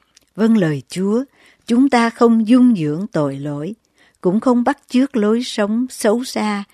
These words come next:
của con người trong thế kỷ hai mươi mốt này. Nhưng nhờ Chúa, chúng ta giữ đời sống trong sạch, đẹp lòng Chúa, tuân giữ tiêu chuẩn của lời Chúa.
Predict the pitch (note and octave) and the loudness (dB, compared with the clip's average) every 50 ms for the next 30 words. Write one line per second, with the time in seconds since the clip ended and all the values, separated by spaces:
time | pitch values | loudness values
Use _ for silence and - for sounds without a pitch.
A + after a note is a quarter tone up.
0 | _ _ _ _ - D#3 D#3 - - G#3 G3 F#3+ F#3 E3+ D#3+ D#3 C#3+ C3 B2+ - | _ _ _ _ -6 -6 -6 -4 -2 -4 -4 -4 -4 -4 -4 -4 -4 -6 -10 -16
1 | _ _ _ _ - - F#3 F3 F3 E3 - - - G3+ G#3 - - D3+ C#3 C#3 | _ _ _ _ -10 -8 -6 -6 -6 -8 -10 -10 -8 -8 -8 -8 -8 -10 -10 -10
2 | C#3 C#3+ D#3 E3 E3 F3 E3 E3 E3 E3 E3+ F3 G3+ A3 - D3+ C#3 B2+ B2 B2+ | -10 -12 -10 -8 -8 -8 -8 -8 -8 -8 -8 -8 -8 -8 -8 -10 -10 -10 -12 -16
3 | _ _ _ _ _ _ _ _ _ _ _ _ _ _ _ _ - F#3+ G3+ G#3 | _ _ _ _ _ _ _ _ _ _ _ _ _ _ _ _ -4 -2 0 0
4 | G#3+ G#3 G#3 _ _ _ _ _ - E3 E3+ F3 F3 D#3+ D3+ C3+ - - - E3 | 0 -2 -4 _ _ _ _ _ -8 -4 0 0 0 0 -2 -4 -8 -10 -10 -8
5 | F3 F#3 G3 A3 B3+ - _ _ _ _ _ - A3 A#3 C4+ C4 A#3 A#3 G#3+ E3+ | -6 -6 -6 -6 -8 -10 _ _ _ _ _ -6 -2 -2 -2 0 -2 -2 -2 0
6 | E3 E3+ F#3 A3+ A#3 A3 E3+ D#3 D3+ - - F3+ G3+ A#3 B3+ - - B3 B3 B3 | 0 2 2 2 0 0 -2 -2 -4 -4 -4 -4 -4 -4 -4 -4 -2 0 0 2
7 | B3 B3 A#3+ - - E3 C#3 - _ _ _ - E3+ F3 F3 E3 - - E3+ F3 | 2 0 -2 -4 -6 -8 -8 -8 _ _ _ -8 -6 -4 -4 -4 -6 -6 -6 -4
8 | D#3+ C#3+ C3+ C3 - - - E3+ F3 F#3 G3+ A3+ C4+ - _ _ _ _ _ _ | -4 -6 -8 -12 -14 -12 -10 -6 -6 -4 -4 -6 -8 -10 _ _ _ _ _ _
9 | _ _ - A#3+ A3+ A3+ A3+ G#3+ G3 D#3+ D3 C#3+ D3 D#3+ G3 - _ _ - A3+ | _ _ 0 2 2 2 0 0 -2 -4 -6 -6 -6 -8 -10 -14 _ _ -2 -2
10 | G#3+ G#3 G3+ - - - D3 C#3 C#3+ E3 F#3 - - E3 E3+ D#3+ D3+ C#3 C3 A#2+ | 0 0 -2 -6 -8 -10 -8 -8 -8 -10 -12 -10 -10 -10 -8 -8 -8 -10 -10 -14
11 | _ - - C3+ C#3 D3 | _ -16 -14 -14 -14 -14